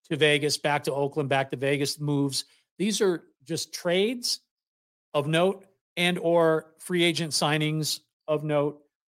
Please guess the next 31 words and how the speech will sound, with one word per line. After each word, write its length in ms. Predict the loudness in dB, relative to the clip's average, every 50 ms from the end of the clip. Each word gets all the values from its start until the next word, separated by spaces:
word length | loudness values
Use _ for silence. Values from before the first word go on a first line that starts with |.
| _ _ _ -4
and 140 | -4 -2 -2
we're 80 | -2
going 260 | 0 0 0 0 0
through 220 | -2 -2 -2 0 0
and 100 | 0 0
scoring 460 | -2 -4 -2 -2 -2 -2 -2 -2 -2
those, 300 | -2 -2 -4 -4 -6 -8
okay? 300 | -8 -4 0 0 0 0
So 200 | 0 0 0 0
again, 320 | 0 2 0 0 0 -2 -4 -4
thirty-five 500 | -2 -2 0 -2 -2 -2 0 0 0 0
and 140 | -2 -4 -4
fourteen 420 | -2 -4 -4 -4 -4 -4 -4 -2
going 280 | 0 0 0 0 2 2
in. 220 | 2 2 0 -2 -4 _ _ _ _ _ _ -4
Let's 160 | -2 -2 2
go, 240 | 4 6 6 6 6
twenty 300 | 4 0 0 0 0 0
twenty-one. 640 | 0 0 0 0 0 0 2 2 0 0 -2 -4 -8 -12 _ _ _ _
We'll 60 | -8
start 320 | -6 0 4 4 4 4 4
with 180 | 2 0 0
in 200 | 0 0 -2 -2
February. 640 | 0 2 2 2 4 4 2 2 2 2 2 2 0 0
On 100 | -2 -2
the 80 | 0
sixth 380 | 0 0 0 0 -2 -4 -4 -6
of 100 | -4 -2
February, 520 | 0 0 0 0 0 0 2 2 2 2
the 160 | 0 -2 -2 0
A's 500 | 0 2 2 2 0 0 -2 -2 -4 -4